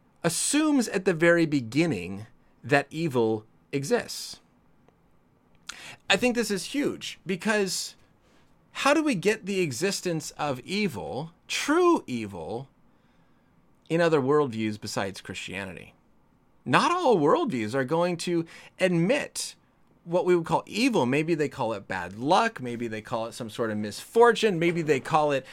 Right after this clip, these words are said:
um, you know, something else, right? If you, if you hold to a, uh, kind of a new spirituality, new age sort of thing, like someti-, sometimes in certain sects of Buddhism or Hinduism where the physical world is an illusion,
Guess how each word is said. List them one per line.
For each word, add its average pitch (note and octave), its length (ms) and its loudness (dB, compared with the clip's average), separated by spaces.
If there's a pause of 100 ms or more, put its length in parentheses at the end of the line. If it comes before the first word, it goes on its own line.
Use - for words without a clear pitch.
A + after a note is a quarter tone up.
(300)
um, C3 480 6
you D#3 100 2
know, C#3+ 100 2
something D#3 400 2
else, G3 360 4
right? F3+ 140 6
If E3+ 120 -4
you, E3+ 200 0 (220)
if - 80 -8
you F#3 60 4
hold G#3 300 0
to G#3 140 0
a, D3+ 260 0 (280)
uh, D#2+ 360 -6 (160)
kind F3+ 140 -4
of D3+ 80 -2
a C3+ 60 0
new D#3 240 0
spirituality, D#3+ 1300 0
new E3+ 400 0
age E3 300 2
sort E3 160 2
of C#3+ 80 -6
thing, E3 260 -2
like D#3 160 -2
someti-, E3 400 -4
sometimes E3 600 -2 (260)
in C#3 140 -4
certain F3 400 -2
sects E3 360 -2
of A2+ 140 -2
Buddhism E3 360 2
or A2+ 40 0
Hinduism E3+ 480 -2
where C3+ 80 -2
the A#2+ 80 -4
physical F3 460 -2
world D3 260 4
is B2 100 -2
an A#2+ 80 -4
illusion, D#3+ 600 0